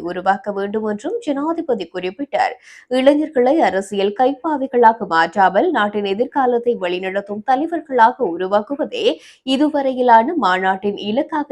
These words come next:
இருப்பதாகவும் ஜனாதிபதி சுட்டிக்காட்டினார். இதேவேளை பொதுச்சேவையில் உள்ள அத்தியாவசிய வெற்றிடங்களை நிரப்புவதற்கு பத்தாயிரம் மில்லியன் ரூபாய் ஒதுக்கீடு செய்யப்பட்டுள்ளதாகவும் ஜனாதிபதி முன்னர் அறிவித்திருந்தமை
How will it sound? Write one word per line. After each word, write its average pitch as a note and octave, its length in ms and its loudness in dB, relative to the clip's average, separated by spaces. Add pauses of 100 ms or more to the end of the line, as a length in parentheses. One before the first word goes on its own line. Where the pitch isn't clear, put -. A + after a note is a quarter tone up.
இருப்பதாகவும் F3+ 880 0
ஜனாதிபதி F#3 680 -2
சுட்டிக்காட்டினார். G#3 960 -2 (360)
இதேவேளை C#4 640 0 (380)
பொதுச்சேவையில் C#4+ 840 2
உள்ள A3 200 -2
அத்தியாவசிய G3 680 -2
வெற்றிடங்களை G3+ 680 -4
நிரப்புவதற்கு F3+ 720 -4 (160)
பத்தாயிரம் C#4 640 -2
மில்லியன் F3+ 400 -4
ரூபாய் A3 340 -2
ஒதுக்கீடு F#3 420 -6 (100)
செய்யப்பட்டுள்ளதாகவும் G#3 1160 -4 (280)
ஜனாதிபதி G3 760 -2 (140)
முன்னர் A3+ 420 -2 (140)
அறிவித்திருந்தமை F#3+ 840 -2